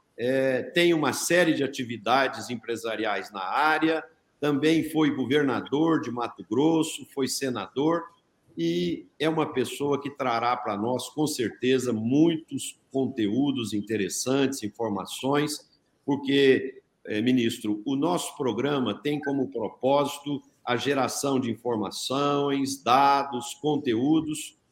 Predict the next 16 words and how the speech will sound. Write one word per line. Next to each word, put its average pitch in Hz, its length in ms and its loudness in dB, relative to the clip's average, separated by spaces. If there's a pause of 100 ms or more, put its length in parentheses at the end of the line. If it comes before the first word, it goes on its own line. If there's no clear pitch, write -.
(260)
para 151 200 0
que 147 180 -2 (180)
todos 185 480 6
os 127 200 -4
nossos 135 420 -2
internautas 127 960 -2
aperfeiçoem 131 1080 -2
cada 123 300 -4
vez 113 380 -4
mais 120 480 -4 (340)
o 110 60 -8
seu 147 260 0
modelo 123 560 2
de 104 120 -4
como 151 360 2
administrar 113 1120 -2